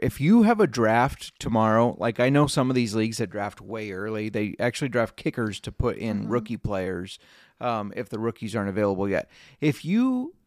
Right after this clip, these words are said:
Speaker 1: have a draft tomorrow and Jamal Williams is a dollar, take him.
Speaker 2: What? Yeah. If you don't take him, what's wrong with you?
Speaker 1: <laughs>
Speaker 2: I can guarantee you that if you're in any leagues with me where I already had Jamal
Speaker 1: <laughs>
Speaker 2: Williams,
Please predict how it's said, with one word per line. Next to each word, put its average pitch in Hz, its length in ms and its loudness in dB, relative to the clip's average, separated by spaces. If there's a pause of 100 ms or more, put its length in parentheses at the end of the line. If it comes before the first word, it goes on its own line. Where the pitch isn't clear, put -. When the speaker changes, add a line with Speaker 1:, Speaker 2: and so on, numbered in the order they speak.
(260)
Speaker 1:
have 147 180 0
a 139 40 0
draft 135 300 2
tomorrow 123 220 0
and 110 100 -2
Jamal 117 360 0
Williams 113 320 0 (120)
is 107 200 -6
a 101 100 -2
dollar, 127 540 0 (800)
take 123 180 0
him. 104 160 -8 (160)
Speaker 2:
What? 240 380 -2
Yeah. 165 300 0 (380)
If - 240 0
you 262 60 -10
don't 262 280 4
take 214 200 -2
him, 185 320 -2
what's 208 260 -6
wrong 190 160 2
with 165 200 -2
you? 143 180 -8 (240)
Speaker 1:
<laughs> - 180 0
Speaker 2:
I 247 220 8
can 330 160 6
guarantee 311 540 4
you 240 200 8
that 220 140 6
if 220 160 2
you're 226 100 0
in 233 120 2
any 330 200 4
leagues 233 320 -2 (260)
with 220 240 -6
me 185 420 -2
where 196 140 -6
I 226 180 6
already 202 260 4
had 302 400 -2
Jamal 180 300 0
Speaker 1:
<laughs> - 0 -
Speaker 2:
Williams, 170 760 -4